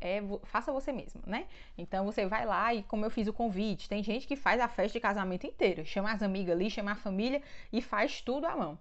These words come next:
Eu, como vocês viram, não sou lá uma pessoa muito confiável, que eu fui fazer, a única coisa que eu fiz foi o convite e deu errado. Na verdade, eu não fiz só o convite, eu fiz o convite e o convite dos padrinhos. Mas aí, né, eu sabia que eu não era muito a pessoa do, do manual, do artesanato,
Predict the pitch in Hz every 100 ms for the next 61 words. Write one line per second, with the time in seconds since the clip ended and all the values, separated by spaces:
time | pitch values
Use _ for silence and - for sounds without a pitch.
0 | - - - - - 330 392 330 220 240
1 | 226 214 202 202 170 160 180 226 262 185
2 | 175 190 277 403 381 349 311 311 302 311
3 | 277 277 - 302 339 403 262 196 196 208
4 | 220 208 196 196 190 - 208 320 440 320
5 | 294 - 233 247 240 214 - 302 254 -
6 | - - - - - 247 220 311 277 -
7 | - - - - 202 226 208 214 214 254
8 | 294 294 262 294 220 180 185 196 196 214
9 | 214 214 254 285 - 226 277 311 285 233
10 | - 220 233 285 240 165 - - - -
11 | - - - - 247 349 392 370 381 427
12 | 359 320 - 302 339 285 262 269 277 285
13 | 285 381 392 214 208 196 190 - 185 175
14 | 175 165 165 180 180 175 170 170 175 175
15 | 175 170 180 - 175 165 160 170 175 185
16 | 190 185 185